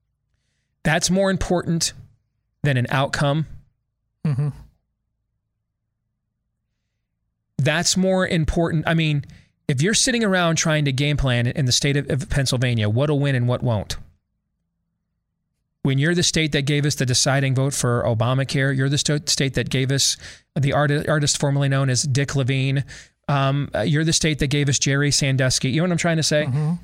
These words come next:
Speaker 1: Uh, your state doesn't, you don't, it doesn't need your game plans and schemes right now, bro. That's not what your state needs. I'm not saying there's never a time for game plans and schemes. I'm not saying that. I mean, there's a whole book about it in the Bible about a game plan and a scheme. It's called Ruth.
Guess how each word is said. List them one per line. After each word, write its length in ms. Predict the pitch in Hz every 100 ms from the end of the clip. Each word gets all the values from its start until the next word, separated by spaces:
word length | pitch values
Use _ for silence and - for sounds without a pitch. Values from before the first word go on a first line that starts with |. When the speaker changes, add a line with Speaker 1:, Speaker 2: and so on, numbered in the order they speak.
| -
Speaker 1:
Uh, 100 | 143
your 200 | - 170
state 380 | 214 - 220 175
doesn't, 320 | 156 151 127
you 140 | 151 175
don't, 160 | 226
it 260 | - 165 156
doesn't 260 | 185 190 170
need 200 | 196 156
your 120 | 160
game 220 | 143 139
plans 300 | 120 117 113
and 100 | 107
schemes 320 | - 123 110
right 160 | 104 101
now, 160 | 92
bro. 200 | 95 98 - - - _ -
That's 200 | 135 185
not 120 | 151
what 140 | 139
your 80 | 143
state 260 | 123 131 123
needs. 300 | 104 85 - _ _ _ _ _ -
I'm 80 |
not 140 | 262 277
saying 180 | 277 233
there's 160 | 208
never 280 | 175 269 330
a 40 |
time 260 | 226 180 160
for 100 | 147
game 220 | 135 143
plans 380 | 131 143 143 131
and 100 | 127
schemes. 460 | - 147 165 170 - -
I'm 80 |
not 80 | 170
saying 220 | 208 202
that. 340 | 156 202 - - - _ -
I 1400 | - - - _ _ _ _ _ _ _ _ _ -
mean, 20 | 165
there's 120 | 139
a 60 |
whole 240 | 120 185 220
book 300 | 151 254 190
about 240 | 151 135
it 120 | 143
in 80 | 151
the 80 | 143
Bible 300 | 131 131 135
about 180 | 135 127
a 40 |
game 240 | 123 131 131
plan 260 | 151 131
and 80 | 127
a 40 |
scheme. 300 | 123 - 127
It's 100 | 120
called 240 | - 160 143
Ruth. 440 | 143 214 151 -